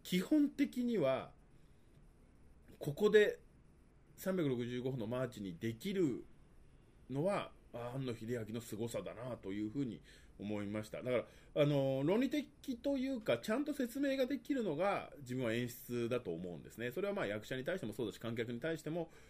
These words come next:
えー、説明ができるのが演出。で、えー、観客に対しては感じてもらうっていう形でしか説明ができないのがセンスだと思うんです。はい。この映画、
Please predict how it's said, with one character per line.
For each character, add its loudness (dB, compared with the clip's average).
え -2
ー、 2
説 -2
明 0
が 4
で 4
き -6
る -6
の -2
が -10
演 -6
出。 -6
で、 4
え 4
ー、 -14
観 0
客 0
に -2
対 0
し -10
て 4
は 4
感 -2
じ -8
て 0
も 0
ら 4
う 2
っ -2
て -6
い -2
う -6
形 -8
で 2
し -8
か 2
説 -6
明 4
が 2
で -2
き -8
な 0
い -2
の -4
が 4
セ -4
ン -2
ス -14
だ -2
と -8
思 -8
う -10
ん -12
で -14
す。 -20
は -8
い。 -12
こ 0
の 6
映 8
画、 6